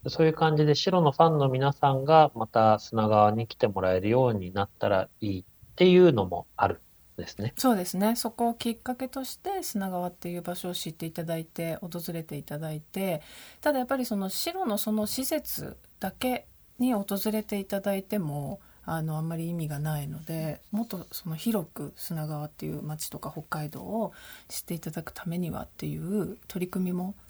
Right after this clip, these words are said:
Speaker 2: はい、考えていますね。
Speaker 1: 具体的に始められていることが、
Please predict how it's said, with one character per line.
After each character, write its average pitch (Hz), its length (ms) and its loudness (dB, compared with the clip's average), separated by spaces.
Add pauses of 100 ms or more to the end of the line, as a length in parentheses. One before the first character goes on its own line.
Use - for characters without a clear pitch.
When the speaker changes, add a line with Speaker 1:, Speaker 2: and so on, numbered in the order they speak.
Speaker 2:
は - 160 -10
い、 165 160 -10
考 - 100 -14 (140)
え 170 60 -12
て - 140 -14
い 185 80 -12
ま 160 120 -14
す - 140 -8
ね。 151 160 -8 (1600)
Speaker 1:
具 139 80 -2
体 175 160 6
的 180 180 2
に 170 80 8
始 139 260 4
め 143 140 4
ら 143 100 6
れ 143 120 4
て - 80 2
い 139 40 4
る 139 80 4
こ 143 120 -2
と 127 160 2
が、 120 280 8